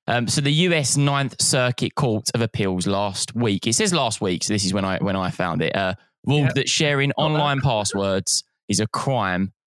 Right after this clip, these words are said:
Speaker 1: prosecutable under the Computer Fraud and Abuse Act.
Speaker 2: Mm.
Speaker 1: But it just sounds better if you sort of throw Netflix in the selling of the fact, you know? But yeah, so basically you can't, which kinda makes sense, but you just can't share passwords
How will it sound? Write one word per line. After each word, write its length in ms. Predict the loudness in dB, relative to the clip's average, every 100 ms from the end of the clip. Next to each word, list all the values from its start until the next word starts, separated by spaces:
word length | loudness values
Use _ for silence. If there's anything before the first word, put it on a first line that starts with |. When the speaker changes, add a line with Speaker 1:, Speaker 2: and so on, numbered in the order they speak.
| _
Speaker 1:
prosecutable 800 | -2 0 -2 -2 -2 -2 -2 -2
under 200 | -2 0
the 100 | -2
Computer 460 | -2 -4 -2 -2 -4
Fraud 320 | -4 -2 0
and 100 | 0
Abuse 340 | -2 -2 -2
Act. 440 | -2 -4 -8 -16 -16 _ _ _ _ _ _ _ _ -10
Speaker 2:
Mm. 520 | -4 -2 -2 -4 -4
Speaker 1:
But 80 | -2
it 40 |
just 160 | 0 0
sounds 200 | 2 0
better 320 | 0 -2 0
if 180 | 0 0
you 60 | 0
sort 220 | 0 0
of 80 | -2
throw 160 | -2 2
Netflix 680 | 2 0 -2 -2 -2 -2 -2
in 80 |
the 60 | 0
selling 380 | 2 2 0 0
of 80 | -2
the 80 | -4
fact, 340 | -4 -4 -4
you 60 | -4
know? 160 | -2 -2 -6 _ -2
But 80 | 2
yeah, 140 | 2
so 100 | 2
basically 300 | 2 2 0
you 100 | 0
can't, 380 | 0 0 0 -2 -10 _ _ _
which 200 | -2 0
kinda 180 | 2 2
makes 200 | 2 2
sense, 400 | 2 2 0 0
but 100 | 0
you 80 | 2
just 160 | 0
can't 320 | 0 0 0 0
share 260 | 0 0
passwords 840 | 0 0 0 0 0 2 2 -2